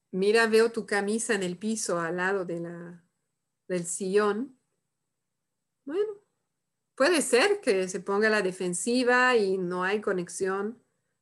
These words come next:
porque ya se lo dije cinco veces, tal vez. <laughs> O puede ser, eh, que, "Ah, cierto, se me cayó", bueno, ya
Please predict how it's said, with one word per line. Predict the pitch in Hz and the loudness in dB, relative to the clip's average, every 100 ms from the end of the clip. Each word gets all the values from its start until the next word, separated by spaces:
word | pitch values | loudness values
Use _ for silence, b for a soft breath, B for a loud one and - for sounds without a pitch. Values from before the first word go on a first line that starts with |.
| _ | _
porque | 190 175 185 175 175 170 165 - _ - _ _ _ _ | -4 -2 -2 0 0 0 -4 -8 _ -20 _ _ _ _
ya | 165 175 | -4 -4
se | - 202 | 0 0
lo | 180 | 0
dije | 175 202 | -2 -2
cinco | 185 180 175 165 | -2 -4 -4 -2
veces, | 180 262 - 208 220 262 - - _ | 2 0 0 -2 -2 -6 -12 -18 _
tal | 190 180 | -14 -10
vez. | 180 277 - - _ _ | -8 -8 -10 -20 _ _
<laughs> | - 233 - - 220 _ B B B B B B B B _ _ _ | -12 -10 -10 -10 -12 _ B B B B B B B B _ _ _
O | 247 226 | 2 4
puede | 233 233 220 | 6 6 6
ser, | 220 233 226 240 392 - - | 4 4 4 2 -4 -14 -8
eh, | 196 202 196 190 196 190 190 | -4 -2 0 -2 -2 -4 2
que, | 208 202 196 196 - _ _ _ _ _ _ _ _ | 4 6 4 0 -6 _ _ _ _ _ _ _ _
"Ah, | - 381 427 - _ _ _ _ | 2 4 2 -4 _ _ _ _
cierto, | - 392 523 349 | 2 4 4 2
se | 277 240 | 2 2
me | 247 247 | 2 2
cayó", | 262 269 392 453 480 - - _ 233 | 2 4 4 4 2 -8 -20 _ -16
bueno, | 254 294 240 | -14 -14 -10
ya | 254 233 | -8 -8